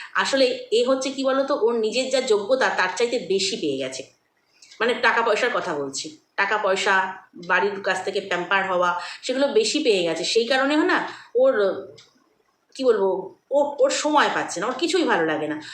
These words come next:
যদি আমি আমার চরিত্র বিক্রি করে, আমি আমার নোংরামি, পরকীয়া, এগুলো বিক্রি করেই যদি মাসের শেষে মোটা টাকা পাই,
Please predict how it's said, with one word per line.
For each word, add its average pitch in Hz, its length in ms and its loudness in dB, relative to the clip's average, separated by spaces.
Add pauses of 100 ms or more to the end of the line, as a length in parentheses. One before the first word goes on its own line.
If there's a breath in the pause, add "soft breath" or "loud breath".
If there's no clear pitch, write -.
(200 loud breath)
যদি 302 220 2
আমি 311 180 4
আমার 311 260 4
চরিত্র 285 400 0
বিক্রি 269 260 -2
করে, 262 200 2
আমি 240 200 2
আমার 240 160 0
নোংরামি, 233 540 0
পরকীয়া, 226 460 2
এগুলো 226 300 0
বিক্রি 214 300 -6
করেই 254 200 2
যদি 247 200 -2
মাসের 208 240 0
শেষে 247 260 0
মোটা 196 200 0
টাকা 233 240 2
পাই, 233 220 4